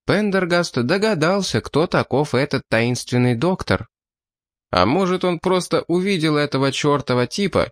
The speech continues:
и ушел за ним?" буркнул Мелвин,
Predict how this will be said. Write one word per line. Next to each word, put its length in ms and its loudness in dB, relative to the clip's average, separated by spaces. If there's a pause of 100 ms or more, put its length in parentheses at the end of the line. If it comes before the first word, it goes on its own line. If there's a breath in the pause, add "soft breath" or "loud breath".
(120)
и 100 0
ушел 400 2
за 180 0
ним?" 300 -2 (480)
буркнул 540 -2
Мелвин, 500 0